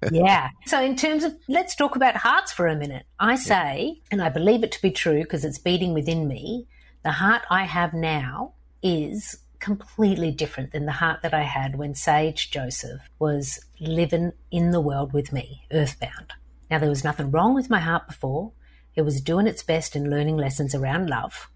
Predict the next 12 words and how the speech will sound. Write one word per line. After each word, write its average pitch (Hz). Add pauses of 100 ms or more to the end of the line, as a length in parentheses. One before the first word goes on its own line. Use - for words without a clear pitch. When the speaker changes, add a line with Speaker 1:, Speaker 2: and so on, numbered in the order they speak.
(120)
Speaker 1:
But 294
yeah, 294
it 262
had 294
some 175
edges. 233 (280)
And 277
it 277
also 294
had 214 (200)
a 202
very 175